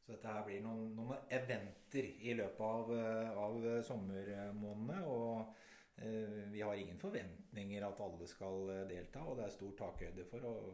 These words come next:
være med hvis man har lyst, og hvis man ikke har lyst, så er det, det er helt greit. Men, men det er klart, det er jo, spesielt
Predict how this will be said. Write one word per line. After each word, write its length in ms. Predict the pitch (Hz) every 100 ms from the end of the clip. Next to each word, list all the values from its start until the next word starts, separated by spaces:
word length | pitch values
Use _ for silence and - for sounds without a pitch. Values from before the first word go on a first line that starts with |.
| 98 123
være 200 | 139 90
med 100 | 90
hvis 180 | - -
man 140 | 95 98
har 80 |
lyst, 360 | 123 202 - -
og 320 | 190 190 180
hvis 160 | 165 151
man 100 | 180
ikke 180 | 170 104
har 60 | 107
lyst, 240 | 123 -
så 160 | 156 117
er 40 |
det, 280 | - 92 95 - - - - - -
det 100 | 110
er 100 | 98
helt 180 | 92 92
greit. 320 | - 95 - -
Men, 220 | 110 110
men 120 | 110 120
det 80 | 120
er 60 |
klart, 220 | 117 107
det 100 | -
er 140 | 107 104
jo, 200 | 120 110 - -
spesielt 720 | - 131 139 135 139 143 -